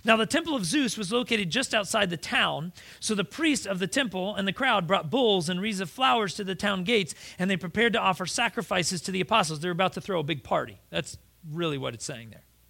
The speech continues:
But when the apostles, Barnabas and Paul, heard what was happening, they tore their clothing in dismay. This is their sign of intense grief.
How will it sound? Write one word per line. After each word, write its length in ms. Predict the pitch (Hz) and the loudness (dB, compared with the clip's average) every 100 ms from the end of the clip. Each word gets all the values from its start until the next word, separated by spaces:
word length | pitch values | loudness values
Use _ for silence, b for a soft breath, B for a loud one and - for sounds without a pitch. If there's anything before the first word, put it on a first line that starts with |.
| _ _ _ B B B B - | _ _ _ B B B B 4
But 120 | 208 | 6
when 180 | 226 320 | 6 4
the 80 | 302 | 4
apostles, 800 | 202 294 302 - 208 190 214 - - | 4 4 4 4 0 -2 -4 -10 -2
Barnabas 440 | 175 269 269 233 | 4 4 2 0
and 120 | 220 | -2
Paul, 340 | 196 294 226 190 | 0 4 6 6
heard 420 | 143 277 311 320 | 2 2 2 2
what 200 | 277 262 | 2 2
was 140 | 254 | 2
happening, 640 | 190 - 269 - 190 151 156 B B | 0 0 0 0 -2 -2 -4 B B
they 160 | 202 226 | 2 2
tore 580 | - - 285 311 330 | 0 -2 2 4 4
their 200 | 311 285 | 4 4
clothing 640 | 240 185 254 247 214 190 190 | 2 2 4 4 4 0 -2
in 120 | 196 | -2
dismay. 560 | 190 - - 240 226 170 | 0 0 0 2 2 2
This 220 | 180 196 | 2 0
is 100 | 196 | -2
their 120 | 196 | -4
sign 460 | - - 202 220 214 | -2 0 2 2 2
of 200 | 185 180 | -2 -2
intense 520 | 170 - 233 226 - | -6 -2 -2 -2 -6
grief. 460 | - 190 151 - | -6 -6 -6 -10